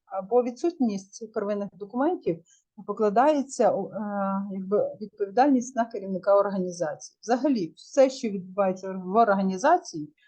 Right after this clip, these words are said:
покладається на керівника. Чи ведення бухгалтерського обліку, чи наявність первинних документів, так далі, тому керівники. Будь ласка, це, ну, я звертаюсь до вас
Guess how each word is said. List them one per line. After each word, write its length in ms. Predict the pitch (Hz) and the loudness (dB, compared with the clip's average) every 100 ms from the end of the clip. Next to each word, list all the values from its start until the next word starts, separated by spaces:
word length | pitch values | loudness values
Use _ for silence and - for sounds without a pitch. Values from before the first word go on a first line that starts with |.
| _ | _
покладається 680 | 214 208 180 196 226 269 196 | -4 -2 2 4 2 0 -4
на 160 | 175 196 | -2 -2
керівника. 680 | - 196 196 190 190 - - _ _ _ _ _ | 0 -2 0 -4 -6 -10 -12 _ _ _ _ _
Чи 180 | - | -2
ведення 400 | 233 220 202 208 | 4 4 4 -2
бухгалтерського 720 | 190 185 208 202 175 - 180 | -2 2 2 2 -10 -6 -4
обліку, 300 | 165 165 165 | -4 -6 -10
чи 240 | 160 233 247 | -8 -2 0
наявність 500 | 254 240 240 240 - | 2 2 2 0 -4
первинних 360 | 220 226 220 | -4 -2 -2
документів, 600 | 196 196 196 175 151 147 - _ - _ - | -4 -4 -2 0 -2 -8 -20 _ -20 _ -10
так 120 | 180 | 0
далі, 160 | 226 - 208 | 0 0 -10
тому 420 | 196 196 214 247 240 | -10 -6 0 0 2
керівники. 680 | 214 233 254 254 - 165 _ _ _ 185 | 2 4 2 0 -8 -14 _ _ _ -12
Будь 180 | 185 | -2
ласка, 300 | 233 208 185 | 0 0 -2
це, 520 | 175 - 196 202 208 196 - 254 | -6 -2 2 4 2 -2 -10 -6
ну, 220 | 240 180 | -6 -4
я 100 | 208 | -4
звертаюсь 680 | 196 196 208 190 180 - _ - | -6 -2 2 2 0 -8 _ -4
до 200 | 180 180 | 0 2
вас 520 | 165 214 370 - | 4 4 4 0